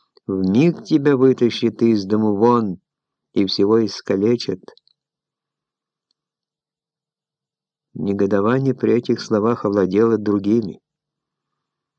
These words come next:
Так не один говорил из юношей этих надменных.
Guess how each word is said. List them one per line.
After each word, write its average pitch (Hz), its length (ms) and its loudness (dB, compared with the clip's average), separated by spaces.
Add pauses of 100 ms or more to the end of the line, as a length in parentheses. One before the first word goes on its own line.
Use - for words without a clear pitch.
(580)
Так 107 240 0
не 117 120 2
один 127 440 0
говорил 113 460 2
из 101 200 -2
юношей 107 600 0
этих 101 260 -4
надменных. 95 880 -4